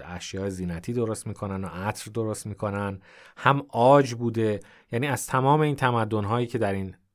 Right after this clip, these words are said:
منطقهٔ خاورمیانه و منطقهٔ مدیترانه وجود داشته،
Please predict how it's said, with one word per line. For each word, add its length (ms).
منطقهٔ 500
خاورمیانه 800
و 140
منطقهٔ 420
مدیترانه 640
وجود 340
داشته، 640